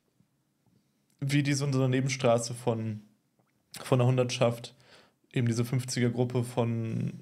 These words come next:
von stabil aussehenden Männern halt irgendwie so festgehalten wurde. Ja, <laughs> deswegen hab ich's auf jeden Fall mal reingenommen, weil ich, weil es tatsächlich eine Nachricht ist, die ich selber miterlebt hab. <laughs>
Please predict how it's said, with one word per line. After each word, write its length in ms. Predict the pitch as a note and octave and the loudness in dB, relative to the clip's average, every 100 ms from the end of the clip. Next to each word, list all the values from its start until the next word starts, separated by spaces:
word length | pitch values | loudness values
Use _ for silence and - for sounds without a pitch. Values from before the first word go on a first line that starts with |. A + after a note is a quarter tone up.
| - | -16
von 480 | C3+ - A2+ A2+ A2+ | -6 -2 -2 -2 -4
stabil 360 | A2+ A#2+ B2 A#2 | -2 -2 2 0
aussehenden 440 | A#2 B2 B2 A#2+ | 0 0 2 2
Männern 340 | A#2+ A#2+ A#2 A#2 | 2 0 0 -2
halt 180 | A2+ - | -4 -4
irgendwie 340 | A#2+ A2+ A2+ | -4 -2 -4
so 400 | A2 A2 A#2 A#2+ | -2 -2 -2 -6
festgehalten 640 | - A#2+ - A2 G#2 G#2 G#2 | -6 -6 -4 -4 -4 -4 -4
wurde. 340 | A2 A2 B2 B2 - - - - - - _ _ _ _ _ _ _ _ _ _ _ _ _ _ - | -4 -2 -4 -6 -18 -20 -20 -20 -20 -20 _ _ _ _ _ _ _ _ _ _ _ _ _ _ -4
Ja, 220 | B2+ B2+ - - | -4 -4 -10 -10
<laughs> 180 | - | -2
deswegen 260 | C#3 - D3+ | 0 2 2
hab 80 | E3 | 2
ich's 120 | E3+ | 2
auf 80 | D#3 | 2
jeden 100 | F3 | 4
Fall 140 | E3+ | 4
mal 120 | D3+ C#3 | 4 4
reingenommen, 500 | D#3+ F3+ D#3 D3+ D3 | 2 4 2 2 2
weil 120 | C#3 | 0
ich, 200 | B2 - | -2 -4
weil 100 | C3+ | -4
es 100 | C3 | -2
tatsächlich 320 | C3 D3 C#3 | -2 0 0
eine 120 | B2+ | 2
Nachricht 240 | C3 A#2+ C3 | 0 0 -2
ist, 160 | B2 | -2
die 60 | C3+ | -2
ich 80 | B2 | 0
selber 280 | B2+ C3+ | 0 0
miterlebt 460 | C3 C3 D3+ B2 - | 0 0 0 2 4
hab. 80 | F#3+ | 2
<laughs> 60 | - | 2